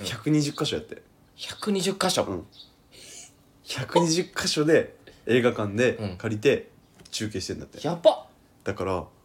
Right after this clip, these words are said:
Speaker 2: もっとよ。
Speaker 1: うん。
Speaker 2: もっといくよ。
Speaker 1: ね。しかも俺さ、グッズの値段もさ、
Speaker 2: うん。
Speaker 1: 俺思ってたより高かったの。お前はなんかTシャツいくらみたいな言って。
Speaker 2: あ、六七千みたいな。
Speaker 1: そう。
Speaker 2: うん。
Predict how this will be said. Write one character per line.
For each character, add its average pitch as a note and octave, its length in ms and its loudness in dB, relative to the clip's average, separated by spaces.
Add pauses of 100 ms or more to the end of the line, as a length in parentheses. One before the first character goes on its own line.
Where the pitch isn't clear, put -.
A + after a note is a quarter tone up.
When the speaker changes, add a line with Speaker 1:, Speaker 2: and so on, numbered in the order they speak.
(120)
Speaker 2:
も G#2+ 180 -4
っ A#2+ 40 -8
と - 160 -6
よ。 E2 120 -4 (180)
Speaker 1:
う F#2 60 -8
ん。 - 20 -6 (560)
Speaker 2:
も B2 120 0
っ - 40 -20
と C#3+ 80 4
い B2+ 80 4
く C3 80 4
よ。 A2+ 240 8 (120)
Speaker 1:
ね。 E2+ 260 -12
し - 100 -6
か F3 80 8
も C#3 60 6
俺 A#2+ 80 2
さ、 B2 140 6
グ D3 120 2
ッ E3 60 4
ズ A#3 120 8
の A3+ 100 12
値 G#3+ 100 10
段 G#3 120 6
も G3+ 100 2
さ、 B2+ 320 6
Speaker 2:
う G#2 40 -4
ん。 G2 160 -4 (240)
Speaker 1:
俺 E3 140 8
思 F3+ 160 8
っ G#3 40 6
て F#3 100 6
た C#3+ 80 6
よ G#2+ 60 2
り - 20 -8
高 B2 160 -4
か B2 80 2
っ - 20 -6
た A2 60 -4
の。 A2 100 0
お F3 80 4
前 A3+ 100 10
は A3+ 60 10
な G#3+ 60 8
ん - 20 6
か C#3 80 2
T C#3+ 160 0
シ D3 80 0
ャ C#3 40 0
ツ D3 120 0
い C#3 60 2
く - 80 0
ら G#2+ 160 6
み G#2 120 -4
た G2+ 100 0
い F2+ 40 2
な D#2+ 180 -6 (140)
言 G#2 140 -4
っ - 20 -8
て。 A2+ 260 4
Speaker 2:
あ、 - 20 6
六 A2+ 200 0
七 G#2+ 200 2
千 G#2 140 0
み F#2+ 80 -4
た F2 60 -4
い E2+ 40 -4
な。 - 40 -6
Speaker 1:
そ F#2+ 240 4
う。 F#2+ 60 -6
Speaker 2:
う F#2 60 -4
ん。 - 60 -8